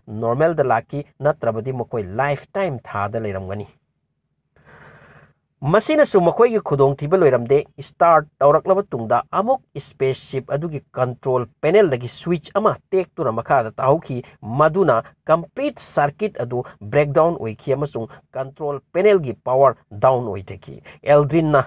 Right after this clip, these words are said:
ꯌꯥꯝꯅ ꯋꯥꯅ ꯊꯤꯗꯨꯅ ꯐꯪꯂꯛꯈꯤ꯫ ꯁ꯭ꯋꯤꯆ ꯑꯗꯨ ꯍꯧꯖꯤꯛ ꯄ꯭ꯔꯣꯕ꯭ꯂꯦꯝ ꯍꯥꯏꯕꯕꯨ ꯁ꯭ꯋꯤꯆ ꯑꯗꯨ ꯑꯃꯨꯛ ꯍꯟꯅ ꯄꯥꯜꯂꯒ ꯀꯔꯝꯅ ꯁꯔꯀꯤꯠꯀꯤ ꯄꯥꯋꯔ ꯍꯟꯗꯨꯅ ꯂꯥꯛꯍꯟꯒꯅꯤ? ꯑꯋꯥꯕ ꯑꯣꯏꯔꯝꯃꯤ꯫ ꯑꯗꯨꯒꯨꯝꯕ ꯁꯤꯆꯨꯋꯦꯁꯟꯗ ꯀꯔꯤ ꯇꯧꯒꯅꯤ ꯍꯥꯏꯕꯒꯤ ꯇ꯭ꯔꯦꯅꯤꯡꯗꯤ ꯃꯈꯣꯏ ꯂꯧꯔꯛꯈꯤꯗꯦ꯫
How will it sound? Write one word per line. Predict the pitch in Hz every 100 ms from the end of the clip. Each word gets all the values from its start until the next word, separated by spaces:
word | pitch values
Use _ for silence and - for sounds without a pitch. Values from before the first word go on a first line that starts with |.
| -
ꯌꯥꯝꯅ | 104 120 135 139
ꯋꯥꯅ | 113 160 185 156
ꯊꯤꯗꯨꯅ | - - 110 156 170
ꯐꯪꯂꯛꯈꯤ꯫ | 117 135 147 123 113 -
ꯁ꯭ꯋꯤꯆ | - 131 123 -
ꯑꯗꯨ | 127 135 139 - _
ꯍꯧꯖꯤꯛ | - 151 180 247 _
ꯄ꯭ꯔꯣꯕ꯭ꯂꯦꯝ | - 120 117 120
ꯍꯥꯏꯕꯕꯨ | 113 156 170 135 110 -
ꯁ꯭ꯋꯤꯆ | - - 180 -
ꯑꯗꯨ | 160 160 180 160 - -
ꯑꯃꯨꯛ | 180 302 -
ꯍꯟꯅ | - 160 127
ꯄꯥꯜꯂꯒ | - 107 117 143 147 - _
ꯀꯔꯝꯅ | 185 226 269 214 131
ꯁꯔꯀꯤꯠꯀꯤ | - 139 143 - 240 170
ꯄꯥꯋꯔ | - 113 135 147
ꯍꯟꯗꯨꯅ | - 113 120 160
ꯂꯥꯛꯍꯟꯒꯅꯤ? | 143 117 113 117 143 120 - _
ꯑꯋꯥꯕ | 117 143 123 101
ꯑꯣꯏꯔꯝꯃꯤ꯫ | 98 95 156 - _ _ _ _
ꯑꯗꯨꯒꯨꯝꯕ | 151 202 135 180
ꯁꯤꯆꯨꯋꯦꯁꯟꯗ | - 123 151 147 180 160 123 - -
ꯀꯔꯤ | - 147 160
ꯇꯧꯒꯅꯤ | - 202 240 208
ꯍꯥꯏꯕꯒꯤ | 156 139 131 113 _
ꯇ꯭ꯔꯦꯅꯤꯡꯗꯤ | - 123 147 165 147
ꯃꯈꯣꯏ | 117 - 110
ꯂꯧꯔꯛꯈꯤꯗꯦ꯫ | 113 147 - 117 117